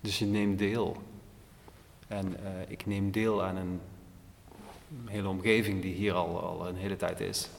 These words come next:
Dus ik ben in die zin nieuw, dus je bent misschien wat afwachtend. Maar, maar, eh, wel degelijk voel ik, eh, ik voel n-,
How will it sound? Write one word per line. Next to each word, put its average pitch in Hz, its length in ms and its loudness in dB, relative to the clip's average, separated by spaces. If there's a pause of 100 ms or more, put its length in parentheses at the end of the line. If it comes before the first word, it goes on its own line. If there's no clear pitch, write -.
Dus - 100 -16
ik 87 40 -10
ben 82 140 -6
in 87 100 -2
die 85 80 -6
zin 87 180 -4
nieuw, 98 180 0
dus 92 200 -4
je 85 120 -6 (600)
bent 92 180 -2
misschien 90 240 -4
wat 87 160 -6
afwachtend. 90 640 -2
Maar, - 140 -10 (720)
maar, 95 240 -2
eh, 95 400 -8
wel 92 200 -2
degelijk 98 420 -4
voel 104 180 -4
ik, 92 200 -8
eh, 101 80 -6 (1000)
ik - 80 -14 (180)
voel 104 320 -4
n-, 101 480 -2